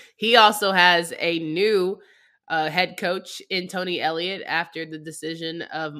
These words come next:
uh, Mendenhall to retire randomly, but, you know, effective immediately. I think that, you know, it's telling to see, well, if it wasn't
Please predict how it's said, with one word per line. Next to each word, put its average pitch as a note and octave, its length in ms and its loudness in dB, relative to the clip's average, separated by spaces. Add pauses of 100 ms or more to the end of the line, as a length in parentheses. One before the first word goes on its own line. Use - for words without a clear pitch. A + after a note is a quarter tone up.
(140)
uh, D3+ 100 -8
Mendenhall D#3+ 720 -6
to D#3+ 120 -14
retire F3 720 -2
randomly, F3 540 -6
but, D#3 260 -6
you F#3 80 -8
know, D#3 120 -4
effective E3+ 460 -8
immediately. F3 760 -2 (320)
I D#3+ 100 2
think F3+ 360 -4
that, D#3+ 280 4
you F3+ 80 -8
know, D3+ 140 -4
it's D#3 160 -6
telling F3+ 360 -2
to E3+ 80 -6
see, F3 320 -6
well, D3+ 440 -4
if D#3 200 -6
it D3 140 -4
wasn't G#3+ 520 0